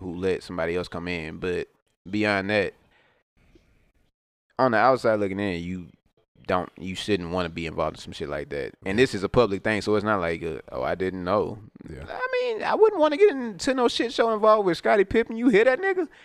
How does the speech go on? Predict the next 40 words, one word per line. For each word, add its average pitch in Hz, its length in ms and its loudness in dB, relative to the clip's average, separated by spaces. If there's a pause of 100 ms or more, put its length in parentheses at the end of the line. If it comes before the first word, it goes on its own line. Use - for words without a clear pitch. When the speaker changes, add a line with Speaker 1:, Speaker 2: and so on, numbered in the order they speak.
(160)
Speaker 1:
You 233 160 4
heard 214 160 6
that 269 100 -2
nigga 311 200 -2
voice? 370 360 2 (220)
If - 120 0
Scottie 311 240 6
Pippen 226 300 2
ever 233 220 4
put 185 220 6
his 165 160 2
hands 110 500 0 (140)
Speaker 2:
<laughs> - 140 -6
Speaker 1:
on 135 240 4
any 196 240 4
of 170 80 4
these 160 220 0
niggas, 127 280 0
Speaker 2:
It's 92 280 -8
Speaker 1:
I 175 140 2
know 196 180 4
Speaker 2:
over. 147 80 6
Speaker 1:
it's 90 100 -2
a - 20 -6
Speaker 2:
It's 107 80 -6
Speaker 1:
dub. 104 120 2
Speaker 2:
over 110 200 0
with. 98 220 -10 (460)
Speaker 1:
Let 160 160 6
Scottie 156 200 2
Pippen 135 220 0
send 117 180 2
his 98 100 0
brother. 98 380 4 (640)
I 165 80 4
know 202 140 4
that 190 100 4
nigga 123 140 4
even 123 280 0
stronger. 95 460 -2